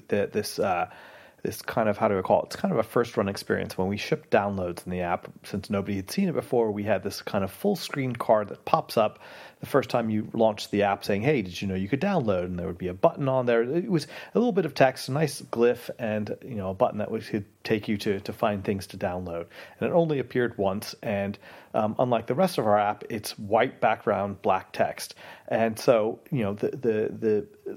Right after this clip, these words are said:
the majority of our app is black background, white text. So it's a ways to say that we have been dark mode since well before it was cool.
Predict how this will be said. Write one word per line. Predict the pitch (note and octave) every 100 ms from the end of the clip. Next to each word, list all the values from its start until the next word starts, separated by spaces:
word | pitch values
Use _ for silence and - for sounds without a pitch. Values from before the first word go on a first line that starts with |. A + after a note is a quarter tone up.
| C3
the | A#2+
majority | A2 A2+ C#3+ A#2+
of | A2
our | G#2+
app | C#3+ C3+ -
is | B2+ G#2
black | - A#2+ A2
background, | - G#2 - G2+ F#2+
white | G2 G2+ -
text. | A#2 G#2+ -
So | A2 G2+
it's | G#2 -
a | G#2
ways | A2 G#2 G#2
to | -
say | - G#2+ G#2
that | G#2+ G#2+
we | A#2 A2+
have | G#2+ G#2
been | G#2 F#2+
dark | G2+ G#2 -
mode | G#2 G2
since | - G2+ -
well | B2+ C#3
before | A2 - G2+
it | -
was | -
cool. | - A3 D#3+ C3+